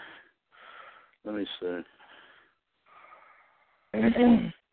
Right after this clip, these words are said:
Speaker 1: Canadian. Uh, that would be the best one I can possibly give. Uh,
Speaker 2: Oh.
Speaker 1: uh, I, the, the, the, let me say, let me say it this way. Hold on. I'll, I'll phrase it this way.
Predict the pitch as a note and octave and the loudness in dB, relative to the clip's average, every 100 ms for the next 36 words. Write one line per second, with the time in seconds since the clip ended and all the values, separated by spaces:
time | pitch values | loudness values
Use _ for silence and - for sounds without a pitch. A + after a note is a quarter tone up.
0 | _ _ _ _ _ G#2+ A2 A#2 G2 D#2+ | _ _ _ _ _ -4 2 2 0 -6
1 | - _ _ _ _ _ - - _ _ | -12 _ _ _ _ _ -20 -20 _ _
2 | _ _ _ _ _ _ _ F2+ F#2 G#2 | _ _ _ _ _ _ _ 0 2 2
3 | G2+ G#2+ F#2 A2 - G#2+ G#2 - - G#2+ | 2 -2 2 2 4 2 2 -2 2 2
4 | F#2+ F2+ E2+ G2+ G2 E2 - - - G#2 | 2 -4 -6 0 0 0 -8 -16 2 6
5 | G#2 F#2 - F#3+ E3 B2 B2 C3+ D#3 D3+ | 6 6 6 10 12 10 8 4 6 6
6 | D3+ C3+ - B2+ B2+ C#3+ D3 C#3 D#3+ C#3+ | 4 4 0 -4 -2 4 4 6 4 4
7 | D3 C#3+ A2 A2 G2 F#2+ G#2+ F#2+ - G#2+ | 2 2 2 0 0 2 4 2 -2 -2
8 | G#2 A2 - A2 - A2+ - B2+ A2 G#2 | 0 0 6 6 8 4 6 4 4 2
9 | G2+ - G2 | 0 0 0